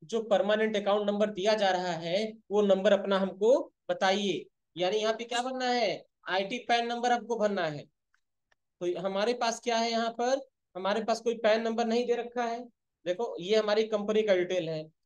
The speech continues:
यहाँ से लेके यहाँ तक क्या है, ये हमारी company का पूरी detail है। इसमें कहीं pen number दिया गया है?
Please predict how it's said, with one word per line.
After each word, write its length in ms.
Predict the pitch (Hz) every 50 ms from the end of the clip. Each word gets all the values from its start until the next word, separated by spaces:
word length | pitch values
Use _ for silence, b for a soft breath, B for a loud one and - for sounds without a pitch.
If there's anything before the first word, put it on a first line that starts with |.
| _ - 151
यहाँ 240 | 160 175 190 202
से 120 | 202 208 208
लेके 240 | 196 202 196 208 202
यहाँ 240 | 196 196 202 202 202
तक 120 | 208 208 -
क्या 220 | - _ 226 233 247
है, 280 | 240 233 208 156 - - - _ _ _ _ -
ये 140 | 165 196 220
हमारी 300 | 214 202 196 196 202 214
company 400 | 208 202 190 185 185 208 202 214
का 120 | 214 214 208
पूरी 260 | 208 196 190 185 190 170
detail 320 | 165 160 175 175 165 156
है। 120 | 151 147 147 151 - _ _ _ _ -
इसमें 260 | 175 160 202 220 214
कहीं 220 | 214 220 226 220 220
pen 180 | 220 208 214
number 200 | 220 220 220 220
दिया 200 | 202 214 220 214
गया 200 | 208 208 208 202 202
है? 340 | 214 247 269 247 180 -